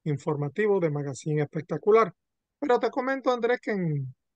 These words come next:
en Cancún, México, también tenemos nuestra plataforma digital con Su López, ca-, y en República Dominicana con Andrea Guerrero Guerrero,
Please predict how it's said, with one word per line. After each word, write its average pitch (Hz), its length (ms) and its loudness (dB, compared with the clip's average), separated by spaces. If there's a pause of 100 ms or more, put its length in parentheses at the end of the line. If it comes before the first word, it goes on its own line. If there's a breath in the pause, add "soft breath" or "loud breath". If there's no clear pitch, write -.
(140)
en 170 240 0
Cancún, 190 460 -4
México, 208 520 -2 (380)
también 170 380 2
tenemos 180 340 2
nuestra 170 300 -2
plataforma 160 580 0
digital 156 380 2
con 151 180 -4
Su 170 200 -4
López, 165 520 0 (720)
ca-, 175 380 2
y 247 400 0
en 202 400 2 (120)
República 190 560 2
Dominicana 185 540 0
con 165 220 0
Andrea 151 280 2
Guerrero 185 400 0
Guerrero, 208 440 0